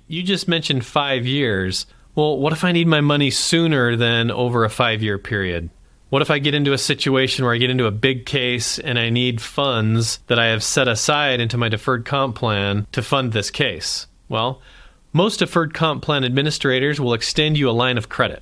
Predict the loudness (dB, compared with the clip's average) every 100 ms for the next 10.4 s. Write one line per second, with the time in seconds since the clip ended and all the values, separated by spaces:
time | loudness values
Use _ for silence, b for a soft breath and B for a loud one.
0 | -4 -2 2 2 2 0 0 0 -2 -2
1 | -2 -2 -2 -2 -6 -2 0 2 2 0
2 | -2 -2 -2 0 0 0 -4 -4 -2 0
3 | -2 0 0 0 0 -2 0 0 0 -2
4 | -2 -4 -2 2 2 0 -2 -2 -2 -6
5 | -10 -4 -2 0 0 0 0 0 0 0
6 | -2 -2 -2 -6 -6 -8 -10 -16 b b
7 | 0 0 2 2 2 2 0 0 2 2
8 | 0 -2 0 0 2 0 2 -2 0 0
9 | 0 0 -2 -2 -2 -2 -2 0 0 2
10 | 2 2 0